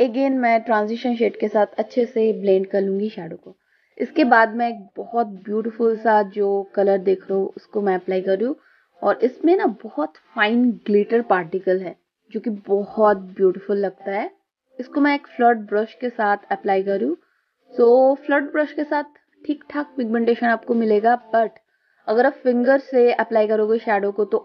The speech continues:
और अच्छा pigmentation मिलेगा आपको। So, यहाँ पे आप black base भी apply कर सकते हो, उससे भी बहुत अच्छा पॉप करता है इस type के shadows। So, यहाँ पे मैं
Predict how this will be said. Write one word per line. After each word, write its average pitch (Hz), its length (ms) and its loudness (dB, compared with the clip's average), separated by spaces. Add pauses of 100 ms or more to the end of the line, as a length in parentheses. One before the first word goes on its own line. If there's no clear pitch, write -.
और 208 340 2
अच्छा 202 300 -6
pigmentation 196 600 -2
मिलेगा 196 400 0
आपको। 220 320 -6 (840)
So, 247 200 4
यहाँ 262 320 4
पे 370 60 4
आप 320 120 4
black 214 560 2
base 214 460 -2
भी 247 140 0
apply 208 300 0
कर 208 120 -2
सकते 208 280 -6
हो, 214 60 2
उससे 220 320 -2
भी 226 120 -2
बहुत 202 340 0
अच्छा 208 260 -2
पॉप 190 300 0
करता 190 380 0
है 196 280 -2
इस 196 160 -8 (140)
type 190 280 -2
के 208 80 -4
shadows। 202 520 0 (880)
So, 214 120 2
यहाँ 226 240 4
पे 285 120 2
मैं 277 160 2